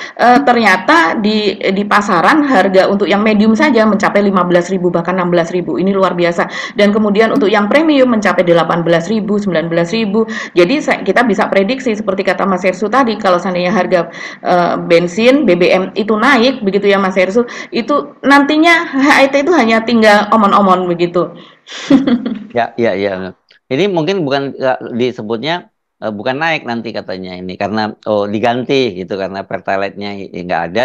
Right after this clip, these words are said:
Speaker 2: dan kemudian diganti dengan, eh, Perta-, apa ya, eh, Pertam-, eh, Pertamax Green ya disebutnya begitu ya.
Speaker 1: Hmm.
Speaker 2: Dan harganya itu
Speaker 1: Hmm.
Speaker 2: akan, akan naik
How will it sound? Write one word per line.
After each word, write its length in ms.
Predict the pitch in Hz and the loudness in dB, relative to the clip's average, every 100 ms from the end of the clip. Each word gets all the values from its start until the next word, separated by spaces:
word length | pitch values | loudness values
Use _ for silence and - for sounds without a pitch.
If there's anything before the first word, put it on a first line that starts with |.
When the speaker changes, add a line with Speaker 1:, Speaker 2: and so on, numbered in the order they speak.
| 135 | -4
Speaker 2:
dan 160 | 98 | -8
kemudian 320 | 98 92 92 104 | -10 -10 -8 -6
diganti 480 | 95 87 85 92 | -6 -10 -8 -10
dengan, 320 | 87 90 92 95 _ _ _ _ _ | -10 -10 -10 -14 _ _ _ _ _
eh, 480 | 90 90 90 90 90 | -10 -8 -6 -8 -8
Perta-, 480 | - 92 - 95 90 | -6 -8 -4 -4 -4
apa 220 | - 110 | -6 -6
ya, 160 | 87 87 - _ - | -8 -10 -18 _ -14
eh, 200 | 92 92 | -10 -8
Pertam-, 560 | 92 107 98 - 104 104 - - _ _ - | -6 -8 -6 -4 -2 -4 -10 -20 _ _ -8
eh, 240 | 120 123 123 | -6 -6 -6
Pertamax 560 | 131 123 127 135 123 - | -6 -4 -2 -2 -4 -4
Green 320 | 143 175 117 | -2 0 -2
ya 240 | 101 104 | -6 -8
disebutnya 480 | 104 101 107 101 95 | -12 -10 -8 -8 -6
begitu 320 | 101 101 98 | -6 -4 -4
ya. 160 | 104 135 - | -6 -10 -14
Speaker 1:
Hmm. 400 | 240 135 208 - | -8 -6 -6 -8
Speaker 2:
Dan 100 | 98 | -6
harganya 320 | 95 - 113 | -4 -2 0
itu 160 | 117 110 | 0 0
Speaker 1:
Hmm. 60 | 113 | -2
Speaker 2:
akan, 120 | 110 | -6
akan 260 | 101 101 101 101 | -6 -8 -8 -8
naik 240 | 101 101 | -8 -10